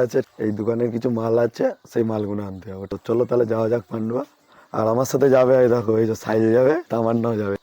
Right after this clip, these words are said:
ও দেখো আগে থেকে গাড়িতে উঠে বসে আছে দেখতে পাচ্ছ। চলো তাহলে যাওয়া যাক পান্ডুয়া, আর এই আমার সাথে এই দুজনে যাচ্ছে। তো চলো তাহলে পান্ডুয়া থেকে ঘুরে আসি। আমরা এখানে এই যে একটা কম্বলের দোকান দেখেছি, ঠিক আছে? আমাদের গাড়িতে কম্বল নেই, তোমরা জানো বন-,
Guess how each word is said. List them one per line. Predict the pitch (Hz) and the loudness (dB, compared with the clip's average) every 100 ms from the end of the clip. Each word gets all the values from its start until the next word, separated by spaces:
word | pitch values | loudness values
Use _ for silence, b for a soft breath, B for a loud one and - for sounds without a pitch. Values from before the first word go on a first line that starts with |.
| 95 | 2
ও | 107 113 | 4 4
দেখো | 113 113 107 | 4 2 0
আগে | 113 | 0
থেকে | 113 120 | 0 2
গাড়িতে | 117 110 - | 2 0 -4
উঠে | 101 101 | -6 -6
বসে | 95 98 | -8 -10
আছে | 95 92 | -10 -8
দেখতে | 104 - | -6 0
পাচ্ছ। | 117 - - | 0 0 2
চলো | 156 151 | 4 6
তাহলে | 156 156 135 | 6 6 6
যাওয়া | 139 | 8
যাক | 156 - | 6 4
পান্ডুয়া, | 147 147 165 190 - b b b 120 | 2 4 6 4 0 b b b 2
আর | 120 131 | 6 6
এই | 135 | 6
আমার | 143 135 | 4 2
সাথে | 131 135 | 4 4
এই | 131 | 6
দুজনে | 123 131 135 127 | 4 4 4 4
যাচ্ছে। | 123 - 107 110 | 2 -2 -2 -2
তো | - | 0
চলো | 131 143 | 2 4
তাহলে | 147 156 156 | 6 6 4
পান্ডুয়া | 139 139 143 | 4 4 6
থেকে | 147 123 | 6 6
ঘুরে | 127 151 | 4 4
আসি। | 143 392 - - - | 6 4 4 -2 0
আমরা | 151 170 175 | 4 6 6
এখানে | 170 180 180 | 6 6 8
এই | |
যে | 175 | 8
একটা | 165 165 | 6 6
কম্বলের | 156 156 156 165 151 | 4 6 6 6 6
দোকান | 151 151 147 | 4 6 6
দেখেছি, | 147 127 139 139 | 6 6 4 2
ঠিক | - 151 | 2 6
আছে? | 151 143 | 6 6
আমাদের | 151 156 | 6 6
গাড়িতে | 156 165 165 | 8 6 6
কম্বল | 160 165 175 180 | 4 6 6 6
নেই, | 165 | 6
তোমরা | 165 165 151 | 6 6 6
জানো | 160 151 | 6 6
বন-, | 143 123 | 4 2